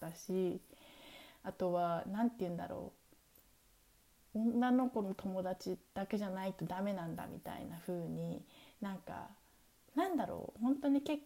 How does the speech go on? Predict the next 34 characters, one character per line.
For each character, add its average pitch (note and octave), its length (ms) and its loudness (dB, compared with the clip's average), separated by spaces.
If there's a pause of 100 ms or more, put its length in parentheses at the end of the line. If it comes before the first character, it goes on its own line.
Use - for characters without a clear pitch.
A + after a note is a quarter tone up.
(120)
構 E3+ 200 4
生 E3+ 100 0
き G#3+ 80 6
づ G#3+ 140 4
ら G#3+ 100 -2
か - 140 -2
っ E3+ 120 -2
た F3 120 0
な G3 160 2
っ - 40 -2 (140)
て F#3 80 0
い E3 80 4
う D#3+ 60 0
風 F3 240 0
に D#3 120 -4
感 E3+ 340 -4
じ D#3+ 120 -6
て D#3+ 140 -6
て、 B3 420 2 (480)
本 C#4+ 240 12 (160)
当 C4+ 300 8
に C#4 220 6
他 B3 180 0
人 F4 260 4
の E4+ 120 0
評 F4 200 -4
価 B3+ 200 -2
を E3+ 120 2
基 F3 240 0
準 G3 440 0
に、 B3 340 4 (920)
え E3 240 0
ー - 40 -10
と、 E3 560 -2